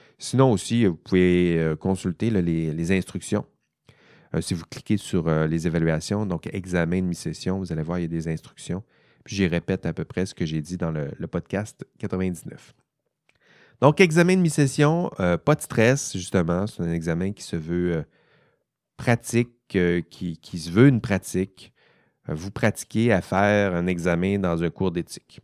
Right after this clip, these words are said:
Donc, c'est pas plus compliqué que ça. Sans le stress, euh, d'un examen là, en classe où vous avez le droit à rien, puis il y a un stress qui est associé à ça. Euh, donc, vous le faites, euh, à distance, puis à votre,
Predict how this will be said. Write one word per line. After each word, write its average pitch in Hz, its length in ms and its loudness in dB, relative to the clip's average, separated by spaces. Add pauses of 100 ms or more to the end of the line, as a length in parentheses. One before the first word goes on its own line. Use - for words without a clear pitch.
(220)
Donc, 82 200 -10
c'est - 240 -14
pas 90 120 -4
plus 85 240 -12
compliqué 85 460 -8
que - 60 -16
ça. 113 320 0 (340)
Sans 123 380 2
le 101 160 4
stress, - 760 -4 (120)
euh, 85 180 -2
d'un 82 240 -2
examen 82 460 -4
là, 82 160 -2
en 80 80 -6
classe 85 640 -6
où 82 80 -12
vous 76 180 -12
avez 76 140 -6
le 76 80 -12
droit - 180 -10
à 85 80 -6
rien, 82 380 -8 (400)
puis - 100 -14
il - 40 -2
y - 20 0
a - 20 0
un 82 40 -2
stress - 360 -6
qui - 80 -14
est - 140 -10
associé 85 400 -6
à 80 80 -6
ça. 113 340 -2 (540)
Euh, 82 100 -2
donc, 85 220 -2
vous 85 80 -6
le 85 80 -4
faites, - 460 -6
euh, 80 180 -4
à 92 80 -2
distance, 85 800 -8 (160)
puis - 160 -10
à 80 80 -4
votre, 78 500 -8